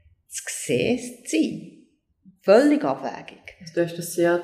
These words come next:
Speaker 2: die, die reden wir dann von internalisiertem Rassismus, oder? Dass du das wie es irgendwie die Haltung geteilt hast auf eine Art.
Speaker 1: Ich will nicht sagen, ich habe sie geteilt im Sinn von,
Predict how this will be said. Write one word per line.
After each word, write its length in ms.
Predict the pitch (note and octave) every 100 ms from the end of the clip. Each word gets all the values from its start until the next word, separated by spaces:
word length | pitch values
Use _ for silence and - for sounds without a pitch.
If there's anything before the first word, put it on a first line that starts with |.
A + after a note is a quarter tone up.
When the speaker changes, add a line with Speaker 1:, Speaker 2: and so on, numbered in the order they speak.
| -
Speaker 2:
die, 400 | - - - E3+
die 40 |
reden 300 | E3+ F3 F3+
wir 100 | F3
dann 160 | E3+ E3
von 120 | E3+
internalisiertem 1500 | F3+ E3+ F3 F3 D#3+ E3 - F3 F3+ - F#3 F3+ F3 - - _ _ _ -
Rassismus, 800 | F3 - D#3+ D#3+ D#3+ D#3 D#3+ -
oder? 200 | E3 E3
Dass 180 | E3
du 80 | -
das 240 | E3 D#3+ E3+
wie 80 |
es 160 | F3 -
irgendwie 600 | F3 F3 E3 D#3+ E3 D#3+ D#3+ - - - _ _ _ _ _ _ _
die 140 | E3+
Haltung 380 | E3 D#3 D#3+ F3
geteilt 600 | - D3+ D3+ D#3+ F#3 F3
hast 160 | F3+ F3
auf 140 | F3
eine 120 | F#3
Art. 400 | D#3+ D3+ D#3+ - _ _ -
Speaker 1:
Ich 120 | A#3
will 100 | G#3
nicht 180 | A#3 A#3+
sagen, 280 | A#3+ B3 -
ich 120 | A3
habe 140 | A3+
sie 120 | A3+ A#3
geteilt 600 | - G#3 G3 G#3+ G#3+ -
im 180 | G#3 G#3+
Sinn 420 | G#3+ G#3 G3+ G#3+
von, 580 | G#3+ G3 F#3 F#3 F#3+